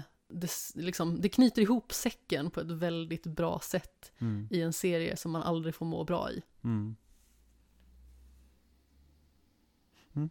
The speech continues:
Speaker 2: nej, men jag, jag gillar också serien. Jag... Eh... Det är lite synd liksom att Bryan Cranston får göra typ en liknande roll som Walter White.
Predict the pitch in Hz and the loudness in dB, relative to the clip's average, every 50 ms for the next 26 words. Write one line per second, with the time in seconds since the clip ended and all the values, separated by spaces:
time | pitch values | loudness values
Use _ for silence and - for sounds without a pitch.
0 | - - 135 143 156 151 160 175 180 165 - - 143 156 165 151 135 127 123 127 | -4 -4 -2 0 2 2 2 0 0 0 0 0 2 2 2 2 2 2 2 0
1 | 123 - - 131 - - 95 87 92 98 107 104 - - - - - - _ _ | 0 -2 -6 -8 -6 -4 -4 -2 -2 -4 -6 -8 -10 -16 -20 -20 -20 -20 _ _
2 | _ _ _ _ _ _ _ _ _ _ - 107 113 113 110 107 107 107 107 104 | _ _ _ _ _ _ _ _ _ _ -6 -4 -4 -2 -2 0 0 0 -2 -2
3 | 101 104 - 107 104 104 104 104 104 101 104 107 107 - _ _ _ _ - - | -4 -6 -6 -4 -2 -2 0 0 0 -2 -2 -4 -6 -10 _ _ _ _ -20 -20
4 | - - - - 139 143 175 180 151 170 156 - 147 131 113 110 107 104 - 110 | -20 -18 -4 0 4 6 6 6 6 4 4 6 6 8 8 6 4 4 2 0
5 | 101 87 110 101 101 - - 101 98 95 92 98 104 101 98 95 - 101 - 104 | 0 2 4 2 4 4 4 2 2 2 0 2 2 2 2 2 0 0 0 2
6 | 101 104 107 104 101 98 - - - 113 104 101 98 101 95 98 98 95 87 98 | 2 2 4 2 2 0 -2 -4 -2 0 2 2 2 2 2 2 2 0 0 0
7 | 98 95 95 92 92 - 98 98 98 95 90 90 92 - - - | 0 0 0 0 -2 -2 0 2 2 2 2 2 0 -4 -8 -14